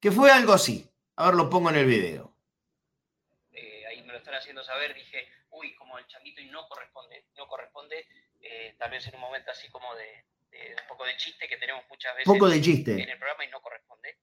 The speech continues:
Speaker 2: Así que pido, pido disculpas. No en ese caso, cuando se dice, "Pido disculpas", si alguien molestó, evidentemente, eh, no corresponde que lo diga. Así que
Speaker 1: Sí,
Speaker 2: las
Speaker 1: claro.
Speaker 2: disculpas son sobre todo a Changuito Ceballos y sobre todo a la gente que se sintió lógicamente, este, ofendida por eso. Obviamente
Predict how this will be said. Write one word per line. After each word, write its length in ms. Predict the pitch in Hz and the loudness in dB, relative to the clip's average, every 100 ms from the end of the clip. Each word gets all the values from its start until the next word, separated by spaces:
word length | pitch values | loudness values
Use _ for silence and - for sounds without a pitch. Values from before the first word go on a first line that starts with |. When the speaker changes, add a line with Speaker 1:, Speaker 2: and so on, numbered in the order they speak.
| _ | _
Speaker 2:
Así 220 | 127 - - | -18 -18 -20
que 80 | |
pido, 500 | - 123 120 117 113 _ | -20 -14 -10 -10 -12 _
pido 180 | 135 139 | -8 -8
disculpas. 640 | - 147 147 151 156 - - - | -10 -16 -8 -6 -6 -8 -16 -12
No 180 | 165 175 | -8 -6
en 100 | 170 | -6
ese 180 | 160 | -4
caso, 180 | 165 160 | -4 -4
cuando 140 | 156 135 | -8 -10
se 80 | |
dice, 180 | 151 151 | -10 -8
"Pido 140 | 160 165 | -8 -8
disculpas", 320 | - - 143 | -10 -12 -8
si 60 | |
alguien 140 | 156 139 | -8 -8
molestó, 340 | 131 156 127 | -14 -14 -12
evidentemente, 760 | 143 131 131 131 127 139 120 - _ _ _ | -10 -8 -10 -10 -14 -14 -18 -20 _ _ _
eh, 80 | - | -20
no 120 | 127 131 | -18 -12
corresponde 400 | 123 117 139 131 | -12 -12 -12 -12
que 60 | 127 | -10
lo 80 | |
diga. 240 | 151 127 107 | -10 -10 -12
Así 160 | 131 | -14
que 300 | 120 123 113 _ _ | -14 -14 -14 _ _
Speaker 1:
Sí, 120 | - | 0
Speaker 2:
las 100 | 131 | 2
Speaker 1:
claro. 200 | 123 117 98 | 4 4 2
Speaker 2:
disculpas 140 | 110 | -4
son 160 | 156 - | -8 -10
sobre 220 | 127 120 | -12 -10
todo 140 | 139 | -10
a 60 | 139 | -10
Changuito 360 | 135 135 139 | -12 -16 -16
Ceballos 420 | 131 143 151 170 - _ - | -8 -4 -4 -6 -12 _ -20
y 80 | - | -16
sobre 220 | 127 120 | -12 -10
todo 180 | 139 139 | -4 -4
a 60 | |
la 80 | 123 | -4
gente 260 | 117 131 117 | -8 -18 -16
que 260 | 117 113 _ _ | -16 -16 _ _
se 120 | - | -16
sintió 380 | 123 - 135 139 | -14 -14 -10 -8
lógicamente, 880 | 127 135 - 127 120 123 - 117 113 _ _ | -6 -8 -10 -12 -14 -14 -18 -18 -18 _ _
este, 480 | _ _ - - _ _ _ | _ _ -20 -20 _ _ _
ofendida 380 | - 131 127 127 | -20 -8 -6 -4
por 100 | 135 | -6
eso. 320 | 147 156 - _ - | -6 -10 -12 _ -18
Obviamente 540 | 131 120 123 123 | -10 -10 -10 -18